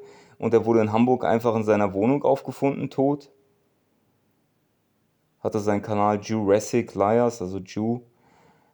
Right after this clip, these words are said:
Hat auch über die Juden geredet. Das geht natürlich nicht, ja.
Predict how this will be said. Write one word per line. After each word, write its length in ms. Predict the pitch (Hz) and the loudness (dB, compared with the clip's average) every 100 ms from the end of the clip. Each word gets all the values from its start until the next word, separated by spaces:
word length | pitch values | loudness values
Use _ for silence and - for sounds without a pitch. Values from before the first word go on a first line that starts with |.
| _ _ | _ _
Hat 120 | 101 110 | 2 4
auch 140 | 120 | 4
über 140 | 120 | 2
die 80 | 110 | 0
Juden 280 | 110 113 113 | 0 0 2
geredet. 520 | 107 107 104 101 - - | 2 2 2 0 -4 -10
Das 140 | 92 | -6
geht 180 | 110 107 | -4 -2
natürlich 400 | 107 - 101 - | -4 -4 -8 -4
nicht, 220 | 104 104 | -4 -2
ja. 260 | 92 101 | -2 -4